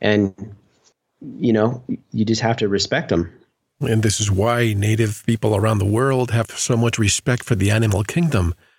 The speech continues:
Speaker 2: because they realize they have certain attributes that we don't have, but if we can use them.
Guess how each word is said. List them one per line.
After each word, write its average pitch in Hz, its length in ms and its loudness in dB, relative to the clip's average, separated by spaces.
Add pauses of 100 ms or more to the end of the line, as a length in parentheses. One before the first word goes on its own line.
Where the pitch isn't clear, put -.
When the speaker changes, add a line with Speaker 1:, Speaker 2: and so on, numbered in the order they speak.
(340)
Speaker 2:
because 120 260 0
they 104 120 2
realize 101 600 0
they 104 140 0
have 104 380 0 (480)
certain 123 380 0
attributes 117 540 0
that 95 120 2
we 107 160 2
don't 110 260 2
have, 98 340 0
but 104 140 0
if 104 80 2
we 113 140 0
can 101 300 0
use 180 420 0
them. 90 260 -2